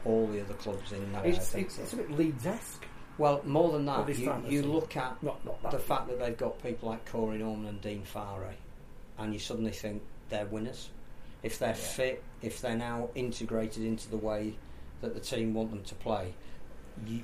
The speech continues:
Speaker 1: you don't wanna, they're
Speaker 3: 'Cause
Speaker 1: the
Speaker 3: the,
Speaker 1: team you don't wanna play.
Speaker 3: based on the league table, they're fourth with thirty points, the same as Sheffield, but they're, but they're not. If you, if you took the second half of the season, they're, they're probably second. Something like that.
Speaker 1: You,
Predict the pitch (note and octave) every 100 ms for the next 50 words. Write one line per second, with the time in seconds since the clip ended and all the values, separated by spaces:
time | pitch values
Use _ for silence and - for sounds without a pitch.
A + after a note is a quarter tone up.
0 | A2+ A2+ - C#3 A2 G#2+ - C3 - D#3
1 | E3 D3 C#3 B2+ B2+ A#2+ A2+ - A2+ G#2
2 | D#3 F3+ F3 C#3 B2+ C3 A#2 G2 F#2+ -
3 | - - B2 F#2 - F#2+ - A2+ F#2+ -
4 | A2 G2+ - G#2+ G2 - - F#2+ F2+ G2+
5 | G#2+ - G#2+ A#2 - - - A2+ B2 A2+
6 | A#2 A2 F2+ - - G2 G2 A2 G2+ G#2+
7 | A#2+ G#2+ - G#2+ G2 F#2 F2+ F#2+ G2+ G2
8 | F#2 F#2 F#2 F#2 F#2 F2+ - - - -
9 | - - - A2+ A2+ F#2+ A2+ G2+ F#2 F2+
10 | A2 - - G2+ - - - - - -
11 | - - - - - - - - - -
12 | - - - - A#2 G2 F#2+ F#2+ G2+ G#2+
13 | C3+